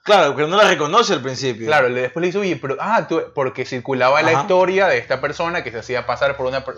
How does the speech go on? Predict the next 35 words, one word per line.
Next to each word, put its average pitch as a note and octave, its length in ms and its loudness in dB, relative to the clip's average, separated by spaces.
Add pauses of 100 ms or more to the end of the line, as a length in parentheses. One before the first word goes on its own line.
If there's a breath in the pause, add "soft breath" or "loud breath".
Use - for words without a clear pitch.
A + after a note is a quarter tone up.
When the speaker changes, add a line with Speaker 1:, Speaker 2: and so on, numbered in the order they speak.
(160)
Speaker 2:
por B2 100 -8
una C3 100 -6
mujer C3+ 220 -4
en C#3 60 -4
estado C3+ 220 0
etílico, D3+ 300 -8
Speaker 1:
Y C#4+ 280 0
Speaker 2:
que C#4+ 60 -8
Speaker 1:
¿sabes C#4 200 6
Speaker 2:
después C4 80 4
Speaker 1:
qué C#4 80 2
es C#4+ 60 4
lo D4+ 100 4
bueno? F#3 320 4
Que, D3+ 480 -2
bueno, C#3+ 220 -6
no C3+ 60 -4
sé C3 160 -4
si B2 80 -4
lo A#2+ 80 -2
bueno, B2 360 -4
lo A#2+ 200 -6
curioso D3+ 440 -2
para D3 200 -6
mí D#3+ 100 -6
es C3+ 240 -6
que C#3+ 120 -4
este D3 220 -4
primer, D3 760 0
eh, A2+ 320 -4 (200)
este A#2+ 240 -8
primer B2+ 300 -4
actor D3 340 0
que A#2 120 -12
sale, A#2 920 -4